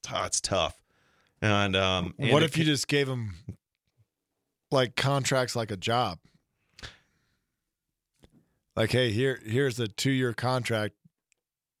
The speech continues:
Speaker 2: fifty thousand dollars a year. Play for the Vols. Be the left guard for two years.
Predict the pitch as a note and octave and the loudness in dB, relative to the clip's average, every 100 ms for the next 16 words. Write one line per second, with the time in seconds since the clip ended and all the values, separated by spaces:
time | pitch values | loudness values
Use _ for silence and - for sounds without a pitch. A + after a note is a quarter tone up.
0 | _ _ _ - B2+ B2 B2 A#2 A2+ A2+ | _ _ _ 0 0 0 2 0 0 0
1 | A2 A2 G2+ G#2+ A#2 A#2 G2+ - A#2 A2+ | 0 0 -2 0 0 0 -2 -4 -2 -2
2 | - A2 F#2+ - _ _ _ _ _ _ | -2 -2 -4 -10 _ _ _ _ _ _
3 | - A2+ A2 G#2 D#2 - - _ _ _ | -4 0 2 2 -2 -8 -12 _ _ _
4 | _ _ _ _ - B2 A#2 A2+ G#2+ F#2+ | _ _ _ _ 0 2 2 0 0 -4
5 | _ _ - _ _ - A#2+ B2 - A2+ | _ _ -20 _ _ -2 0 0 0 -2
6 | F#2+ C#2+ - _ _ _ _ _ _ _ | -2 -6 -16 _ _ _ _ _ _ _
7 | _ - A2 D3 D#3+ D3+ C3+ F2 - | _ -6 2 4 6 4 2 -2 -10